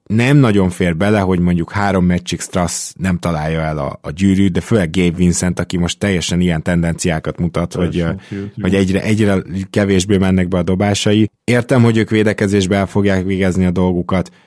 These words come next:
Speaker 1: de az, hogyha a Heat nem tudja az üres vagy félüres tripla helyzeteit kosára váltani,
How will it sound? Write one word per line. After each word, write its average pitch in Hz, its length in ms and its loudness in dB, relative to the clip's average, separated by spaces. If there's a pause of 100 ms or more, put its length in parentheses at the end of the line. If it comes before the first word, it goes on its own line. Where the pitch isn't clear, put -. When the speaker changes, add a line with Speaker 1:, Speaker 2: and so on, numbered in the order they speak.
(140)
Speaker 1:
de 87 360 -2
az, 107 240 0
hogyha 98 280 0
a 90 120 2 (100)
Heat 113 320 0
nem 104 260 2
tudja 92 520 0
az 87 280 -8
üres 98 540 0
vagy 76 120 -6
félüres 101 540 2
tripla 98 300 -2
helyzeteit 80 800 -4
kosára 95 540 0
váltani, 85 680 0